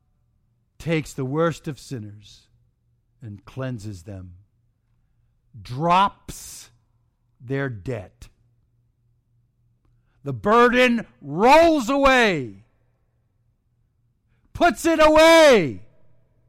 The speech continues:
as far as the east is from the west.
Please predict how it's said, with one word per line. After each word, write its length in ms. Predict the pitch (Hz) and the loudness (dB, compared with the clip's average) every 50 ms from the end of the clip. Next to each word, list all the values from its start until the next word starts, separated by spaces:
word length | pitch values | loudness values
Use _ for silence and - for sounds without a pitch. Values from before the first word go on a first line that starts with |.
| _ _ _ _ _ _ _ | _ _ _ _ _ _ _
as 120 | 139 - | -20 -4
far 300 | - 294 320 349 339 339 | 2 4 6 6 6 6
as 100 | 311 214 | 4 0
the 100 | - 302 | -4 -6
east 420 | 302 311 339 339 294 226 - - 311 | -2 0 2 2 2 0 -2 -4 -2
is 340 | 311 311 302 285 240 - - - - _ | 2 2 2 2 0 -4 -12 -20 -20 _
from 240 | _ 285 302 302 302 | _ 2 4 4 4
the 100 | 302 302 | 4 4
west. 760 | 302 311 320 311 302 262 208 - - - - - - - _ | 6 6 6 6 6 4 2 0 -6 -14 -20 -20 -20 -20 _